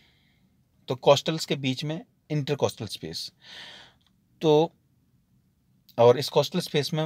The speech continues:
एक मसल्स भी प्रेजेंट होती हैं, ब्रीथिंग मसल्स कहते हैं इनको, एग्जैक्ट नेम है इंटरकॉस्टल मसल्स। तो जो हार्ट का प्रेजेंटेशन है वो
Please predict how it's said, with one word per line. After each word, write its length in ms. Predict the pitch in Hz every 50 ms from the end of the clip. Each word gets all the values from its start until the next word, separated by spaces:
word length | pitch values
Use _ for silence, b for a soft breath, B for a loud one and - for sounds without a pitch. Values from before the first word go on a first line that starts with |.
| 160 -
एक 180 | 151 147 131 147
मसल्स 380 | 131 123 - 151 143 135 -
भी 60 | 170
प्रेजेंट 360 | 143 - 139 143 143 143 135 139
होती 180 | 131 131 143
हैं, 220 | 143 143 139 120 123
ब्रीथिंग 300 | 127 117 - - 139 139
मसल्स 280 | 127 - - 127 127 -
कहते 260 | - 123 - - 131
हैं 60 | 127
इनको, 260 | 127 123 - 139 131
एग्जैक्ट 320 | 117 104 120 123 120 - 135
नेम 200 | 127 123 120 127
है 160 | 127 127 127 - _ _ _ 131
इंटरकॉस्टल 540 | 120 110 131 117 - 120 113 - - 127
मसल्स। 540 | 123 110 104 - - 127 147 170 - - - B B B B B B B B B B B B B B B - _ _ _ _ _ _ _
तो 80 | - 185
जो 100 | 160 170
हार्ट 300 | 135 - - 143 147 -
का 120 | - 196
प्रेजेंटेशन 680 | 185 - 143 135 139 131 135 127 147 139 - 165 151 143
है 180 | 131 131 143 -
वो 360 | - 147 139 151 165 180